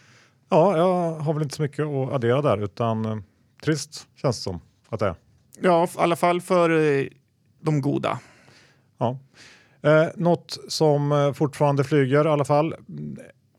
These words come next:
Speaker 1: på något sätt får man ju säga, det är noteringar på börsen. Det har väl blivit lite mer fart på det igen efter en, eh, lite tuffare period. Och ett tecken på det är ju att Pekkas naturodlingar faktiskt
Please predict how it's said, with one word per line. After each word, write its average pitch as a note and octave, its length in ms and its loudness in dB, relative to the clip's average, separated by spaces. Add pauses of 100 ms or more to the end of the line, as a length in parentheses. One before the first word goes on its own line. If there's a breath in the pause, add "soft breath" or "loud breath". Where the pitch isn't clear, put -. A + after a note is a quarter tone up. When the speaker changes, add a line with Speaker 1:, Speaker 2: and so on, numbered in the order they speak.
Speaker 1:
på - 100 -4
något C3+ 200 0
sätt D3+ 400 0
får D3 120 -8
man C3+ 40 0
ju B2+ 60 0
säga, C3 220 4
det B2 140 0
är C#3 600 2
noteringar B2 600 0
på B2 80 -10
börsen. G#2+ 440 0
Det A2+ 80 0
har B2 180 2
väl A#2 280 2
blivit A#2 300 -2
lite C3 200 -2
mer C3 120 2
fart B2+ 320 0
på B2+ 80 -4
det A#2+ 140 2
igen B2 260 0
efter - 240 -4
en, A2+ 200 -4
eh, A2 180 -8 (400)
lite A2+ 220 -12
tuffare A#2+ 340 0
period. C3+ 340 -2 (400 loud breath)
Och C3 260 -2
ett C3+ 180 0
tecken A#2+ 300 0
på A2 60 -8
det A2 140 2
är A#2+ 160 2
ju G#2+ 180 4
att A2+ 320 -4
Pekkas - 680 -2
naturodlingar A2+ 800 -2
faktiskt G#2 720 -6